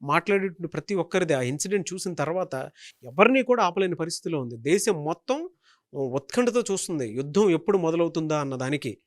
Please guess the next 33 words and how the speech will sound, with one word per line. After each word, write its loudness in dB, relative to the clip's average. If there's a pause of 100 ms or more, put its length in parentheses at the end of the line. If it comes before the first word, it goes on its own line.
(320)
ఇప్పటికే 4
వాటర్ 6
ఆపేసి 0
ఉన్నాము, -6 (360)
అయినా 12
సరే 4 (100)
అవతల 4
వైపు 6
నుంచి 2
అతను 0
మాట్లాడినటువంటి -2
మాట, -6
ఆ -6
పాకిస్తాన్ 0
నుంచి -4
వచ్చినటువంటి -8
మాట -2
కనుక -4
మనం -2
చూస్తే, -2 (260)
ఊపిరి 8
ఆపేస్తాము. 2
అది -2
కూడా 2
నరేంద్ర 2
మోదీ 4
గారిని 2
ఉద్దేశించి -6
మాట్లాడటం -10
జరిగింది. -14 (520)
అసలు 4
ఎలా 8
మొదలైంది, 2